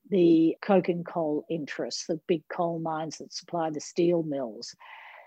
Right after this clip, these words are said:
So I think there's a real reluctance to really shift at a federal level,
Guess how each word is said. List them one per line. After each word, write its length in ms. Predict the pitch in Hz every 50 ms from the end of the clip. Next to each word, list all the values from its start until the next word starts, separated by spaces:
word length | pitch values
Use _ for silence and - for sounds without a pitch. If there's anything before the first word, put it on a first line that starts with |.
| _ _ -
So 580 | - - - 233 202 196 196 196 196 196 196 - _ -
I 80 | 208
think 320 | 190 - - 240 233 220 -
there's 160 | 202 175 156
a 100 | 180 170
real 520 | 175 180 185 202 233 233 226 214 208 190
reluctance 1080 | 175 165 170 160 156 160 170 180 - _ _ - - - - - _ - - - - - _ -
to 520 | - - 196 180 - 170 160 160 160 - - _ - -
really 460 | 226 185 190 202 202 196 185 180 165
shift 760 | 165 - - - - - 233 208 - - - - _ - - - _ _ _ _ _ _ -
at 120 | 170 170 156
a 60 | - _ _
federal 380 | - 196 202 190 - 208 208 202
level, 460 | 196 190 190 190 220 226 247 247